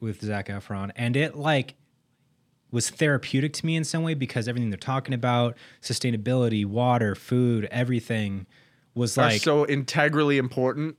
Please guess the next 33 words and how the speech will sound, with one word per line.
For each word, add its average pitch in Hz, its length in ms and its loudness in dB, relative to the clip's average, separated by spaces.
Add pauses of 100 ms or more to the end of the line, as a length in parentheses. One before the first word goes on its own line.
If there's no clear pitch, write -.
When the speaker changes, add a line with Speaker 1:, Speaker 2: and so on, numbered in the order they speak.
(120)
Speaker 2:
like, 139 120 4
Speaker 1:
and, 123 520 2
yeah, 120 200 0
like, 110 220 2
the 139 160 4
most - 20 2 (200)
Speaker 2:
objectively. 131 200 2
Speaker 1:
important 131 460 0
things 113 600 -2 (840)
in 127 100 2
the 120 80 2
world, 107 480 0 (100)
energy, 101 720 0 (160)
um, 87 440 -4
Speaker 2:
Gives 139 180 -2
you 156 80 0
some 147 180 -4
perspective, 127 440 2
right? 117 100 2 (240)
Speaker 1:
sustainability, 104 300 0
fucking 107 440 -6
food, 113 540 -2
and 92 320 -8
people 107 420 -2 (300)
having 120 240 0
access 117 340 -2
to - 100 -6
water 113 380 0
and 95 200 -4
food 95 360 -4
and 90 160 -10
stuff. - 320 -2
And, 190 80 6